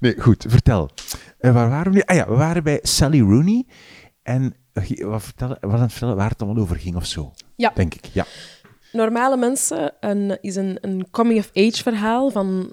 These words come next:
Speaker 2: allee, coming-of-age, ja, het speelt zich af tussen tweeduizend en elf en tweeduizend vijftien ongeveer. De, de hoofdpersonages zijn Marianne en, eh, Connell. En, ehm, we hebben zo wat, eh, ik heb op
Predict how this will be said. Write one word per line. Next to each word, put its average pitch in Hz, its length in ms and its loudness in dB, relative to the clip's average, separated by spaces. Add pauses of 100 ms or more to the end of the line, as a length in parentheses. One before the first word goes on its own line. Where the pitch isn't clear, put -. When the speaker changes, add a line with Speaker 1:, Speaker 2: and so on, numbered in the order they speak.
(160)
Speaker 2:
allee, 156 240 -8
coming-of-age, 160 680 -8
ja, - 100 -12
het - 120 -12
speelt 185 240 -6
zich 185 140 -4
af 202 140 -4
tussen 196 300 -6
tweeduizend 180 580 -4
en 170 140 -4
elf 208 140 0
en 214 100 0
tweeduizend 185 500 -4
vijftien 202 540 0
ongeveer. 269 500 2
De, 180 340 -2 (540)
de 185 120 -2
hoofdpersonages 196 800 0
zijn 175 260 -4
Marianne 170 560 -2
en, 160 320 -8
eh, 156 200 -10 (200)
Connell. 254 720 0
En, 175 320 -4
ehm, 165 380 -6 (580)
we 190 160 -4
hebben 196 180 2
zo 202 140 4
wat, 190 380 2
eh, 185 360 0
ik - 180 -8
heb 214 120 -6 (140)
op 202 120 -6